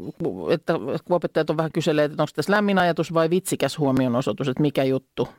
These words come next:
niin pussin mukana on ollut kortti, varmaan juuri tämä levollista aikaa – että se on pieni lämmin toivotus. Ja sitten, että kun jotkut on kokeneet sen jopa loukkaavana, että onko tämä vähän keskisormen heiluttelu, ää,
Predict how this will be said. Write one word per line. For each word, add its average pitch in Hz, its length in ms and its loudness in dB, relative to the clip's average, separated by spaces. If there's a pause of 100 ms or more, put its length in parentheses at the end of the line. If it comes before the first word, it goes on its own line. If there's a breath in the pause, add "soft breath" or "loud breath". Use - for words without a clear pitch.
(420 soft breath)
niin 147 520 2 (460)
pussin 196 260 2
mukana 170 340 2
on 131 100 0
ollut 117 200 -4
kortti, 190 560 0 (1080)
varmaan 147 360 2
juuri 147 180 0
tämä 139 380 0
levollista 135 680 0
aikaa – 135 480 0 (1400 soft breath)
että - 180 -8
se 185 60 0
on 156 100 0
pieni 208 260 2
lämmin 160 340 2
toivotus. 127 640 -2 (580)
Ja 165 60 -6
sitten, 170 340 0
että 175 160 -4
kun 175 200 2
jotkut 170 260 0
on 165 220 2
kokeneet 160 420 0
sen 160 140 2
jopa 165 220 2
loukkaavana, 127 600 0
että 120 120 -6
onko 123 120 -6
tämä 131 120 0
vähän 131 160 -2
keskisormen 139 640 0
heiluttelu, 139 640 0
ää, - 1120 -6